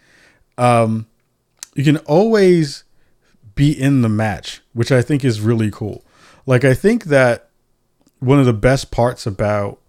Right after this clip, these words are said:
Plunder currently in terms of the two modes is that in the normal B R, you're kinda going into that match naked, right? You're going in, you're trying to fight as many people as you possibly can, seeing how, how many folks you can kinda get off the map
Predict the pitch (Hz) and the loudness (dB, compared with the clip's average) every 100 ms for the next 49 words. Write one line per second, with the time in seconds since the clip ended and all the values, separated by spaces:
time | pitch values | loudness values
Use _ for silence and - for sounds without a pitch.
0 | _ _ _ _ - - 135 147 131 98 | _ _ _ _ -8 0 2 2 0 -4
1 | 92 - 101 92 95 98 98 - 123 107 | -4 -6 -6 -6 -6 -6 -6 -4 -4 -2
2 | 110 101 98 127 - 113 - 127 110 110 | -2 -4 -6 -12 -10 -8 -2 0 2 0
3 | 110 92 92 107 98 104 98 - _ _ | -2 -4 -6 -8 -6 -6 -8 -10 _ _
4 | - - - 165 160 156 180 214 240 208 | -20 -20 -4 2 2 2 0 2 2 2
5 | 147 143 127 110 98 101 113 _ _ _ | 2 2 2 0 -4 -8 -10 _ _ _
6 | _ _ _ _ _ _ _ - 139 143 | _ _ _ _ _ _ _ -4 -2 2
7 | 190 151 139 139 135 - 123 110 107 104 | 2 2 2 4 2 0 -2 -2 -2 -4
8 | - 113 101 71 90 95 104 98 117 117 | -4 -4 -4 -6 -8 -8 -6 -6 -4 -2
9 | 113 110 101 123 113 104 113 104 101 107 | -2 -4 -6 -6 -8 -6 -6 -6 -6 -8
10 | 101 - 95 90 95 90 85 - 123 120 | -10 -12 -12 -10 -12 -14 -14 -10 -8 -8
11 | - _ - _ - - 151 135 123 120 | -12 _ -20 _ -10 0 2 2 2 0
12 | 117 110 120 117 113 113 98 107 101 107 | -2 -2 0 0 -2 -6 -8 -10 -8 -6
13 | 98 101 95 - 107 143 131 - | -6 -6 -8 -8 -6 -4 -4 -6